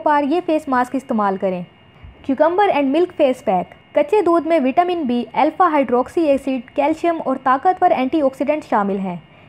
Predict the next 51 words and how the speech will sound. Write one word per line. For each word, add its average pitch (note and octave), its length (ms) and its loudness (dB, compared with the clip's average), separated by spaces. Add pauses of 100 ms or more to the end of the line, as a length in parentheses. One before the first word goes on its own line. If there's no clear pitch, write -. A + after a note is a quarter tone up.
(160)
ये D4+ 140 2
अंदर E4 260 2
से G4 160 0
स्किन C#4 260 -2
को D#4 140 2
नरिश B3 300 0
करता G#3+ 340 -2
है। F#3 240 -4 (580)
इसके F#4+ 280 0
लिए D4+ 220 2
आप A3+ 240 0
एक D#4+ 220 0
चम्मच D#4+ 300 2
खीरे C#4 280 0
का E4+ 140 2
गूदा B3 280 0
लें A3 180 0
और A#3 180 -2
इसमें E4 260 -4
एक D4+ 220 -2
चाय D#4 200 0
का C#4+ 120 0
चम्मच A3 380 -2
कच्चा D4 280 0
दूध C4+ 200 -2
शामिल G#3 360 -2
करें, F#3 300 -4 (760)
फिर G4 160 4
इसे G4+ 200 2
अच्छी D4+ 260 2
तरह D#4+ 220 2
मिक्स C#4+ 260 -2
कर C4 160 0
लें A#3+ 180 -2
और F4+ 180 4
अपने F4+ 240 -2
चेहरे B3 300 0
पर A#3 180 -2
ये C#4 180 -2
पेस्ट D4 320 0
लगाएं। F#3+ 360 -2 (480)
फिर C#4+ 120 2
पाँच E4 360 0
मिनट C#4+ 260 0
तक C4 180 -2
अपने F4 280 -2
चेहरे C4 300 0
पर B3+ 160 -2
इससे D#4 300 -4
मालिश A#3 340 0
करें। F3+ 340 -4